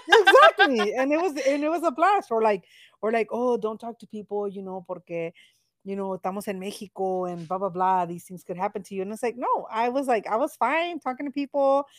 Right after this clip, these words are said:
I met some amazing people. I had even people take pictures of me when I ran out of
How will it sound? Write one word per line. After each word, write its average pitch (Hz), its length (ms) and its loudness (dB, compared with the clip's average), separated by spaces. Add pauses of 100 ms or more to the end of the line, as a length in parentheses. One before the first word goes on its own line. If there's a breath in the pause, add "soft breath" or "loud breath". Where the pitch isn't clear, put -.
(280 soft breath)
I 208 120 -2
met 233 180 -2
some 214 140 -8
amazing 226 380 -4
people. 254 600 2
I 202 300 0
had 233 240 -2 (180)
even 277 220 0
people 285 260 2
take 240 280 2
pictures 254 320 0
of 269 80 0
me 269 100 -2
when 240 160 -2
I 220 60 -2
ran 226 200 -2
out 240 100 2
of 190 140 -6